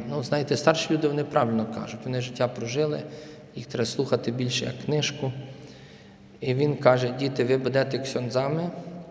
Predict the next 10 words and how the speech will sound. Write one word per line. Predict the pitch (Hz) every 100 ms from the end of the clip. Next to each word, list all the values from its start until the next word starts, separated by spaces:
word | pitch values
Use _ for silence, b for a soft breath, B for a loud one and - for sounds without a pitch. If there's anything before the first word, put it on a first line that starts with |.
| -
каже, | 123 117 120 127
«будуть | 127 127
вас | 127 117
вдягати, | 117 120 131 120 127 127 127
е, | 123 127 - - - - 151 135
давати | 127 135 123 123 123 -
подарки, | 151 127 123 123 117 131
запрошувати | 120 117 143 131 131 127 127 135
додому, | 127 127 123 131 120 123 120 B B B B
е, | - 123 120